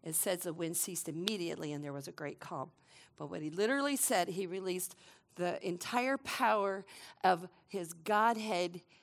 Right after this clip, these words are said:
into the atmosphere, and the reaction was all creation just responded. That same great I am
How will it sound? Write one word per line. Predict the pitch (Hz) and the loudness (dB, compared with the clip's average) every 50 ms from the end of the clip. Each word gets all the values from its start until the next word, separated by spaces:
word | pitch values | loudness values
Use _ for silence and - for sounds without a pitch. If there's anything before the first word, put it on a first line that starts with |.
| _ _ _ _ _ _ _ _ | _ _ _ _ _ _ _ _
into | - 294 294 311 302 - - 311 277 | 6 8 8 8 6 4 4 2 4
the | 254 240 220 | 4 6 8
atmosphere, | 196 175 - 185 175 175 - - - 185 170 165 165 - | 8 6 6 4 2 0 0 0 0 0 0 0 0 0
and | - 175 175 | -2 -2 -2
the | 165 151 | -2 -2
reaction | 165 165 185 190 180 202 - - 185 175 165 | 2 6 6 8 6 6 2 -4 -6 -6 -4
was | 160 156 151 151 - - - - - - - - _ _ _ _ _ _ _ _ _ - | -2 0 0 0 0 -2 -4 -8 -20 -20 -20 -20 _ _ _ _ _ _ _ _ _ 4
all | 180 165 160 160 165 151 | 6 6 6 6 2 0
creation | 160 - - 190 175 165 156 151 147 - 151 139 | -4 -8 -6 -2 0 0 0 0 -2 -4 -6 -8
just | 143 147 - - - - - - _ _ _ _ _ _ _ _ _ _ _ _ _ _ _ _ _ _ _ - | -6 -6 -6 -6 -6 -8 -8 -10 _ _ _ _ _ _ _ _ _ _ _ _ _ _ _ _ _ _ _ -10
responded. | 147 - - - - - - - - - _ _ _ _ _ _ _ _ _ _ _ _ _ _ _ _ _ _ _ _ _ _ _ _ _ _ _ _ _ _ | -8 -8 -8 -10 -12 -14 -14 -18 -20 -20 _ _ _ _ _ _ _ _ _ _ _ _ _ _ _ _ _ _ _ _ _ _ _ _ _ _ _ _ _ _
That | - 160 151 - | -6 -4 0 0
same | - - 175 175 175 | 0 2 2 0 -2
great | 175 185 175 170 165 165 | 0 0 0 2 2 0
I | 175 170 | 0 -2
am | 170 170 175 165 156 151 151 | -2 -2 -2 -2 -2 -2 -4